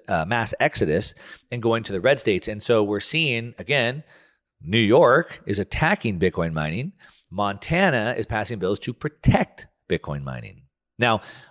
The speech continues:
I'm not for, m-, you know, attacking it, uh, but I am for seeing, you know, one attack it and one promote it because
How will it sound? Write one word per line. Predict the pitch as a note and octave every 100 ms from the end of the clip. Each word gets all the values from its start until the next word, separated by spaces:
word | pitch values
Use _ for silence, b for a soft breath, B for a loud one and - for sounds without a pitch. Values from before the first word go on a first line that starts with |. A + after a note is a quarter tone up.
| _
I'm | C3 E3+ F3
not | D3 B2
for, | C3+ B2+ B2 A#2 G#2 B B _
m-, | G#2+ A2+ _
you | G#2+
know, | E2 D#2+
attacking | - D3+ D#3+ - F2+
it, | A2 C#3 -
uh, | G#2+ F#2+
but | F2+ C3
I | A#2
am | A#2+ D#3+ F#3+
for | - B2+ A#2
seeing, | - B2+ B2+ A#2+ A2+ -
you | A#2+
know, | G#2 G2 F#2+ B B B B
one | F#2 A#2 B2+
attack | A2 C3+ A2+ -
it | F#2+
and | F#2+
one | G#2 G#2
promote | F#2 G#2 D3+ D#3+
it | A#2 - B B _
because | G#2+ B2 A2+ G2+